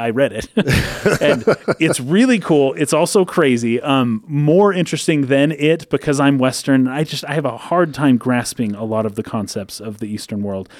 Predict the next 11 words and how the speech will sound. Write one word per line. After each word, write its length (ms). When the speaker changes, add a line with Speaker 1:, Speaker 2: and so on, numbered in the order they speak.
Speaker 1:
I'm 160
Speaker 2:
Yeah. 180
Speaker 1:
getting 360
better. 340
I'm 200
learning 300
more. 260
Uh, 140
but 300
I 140
am 420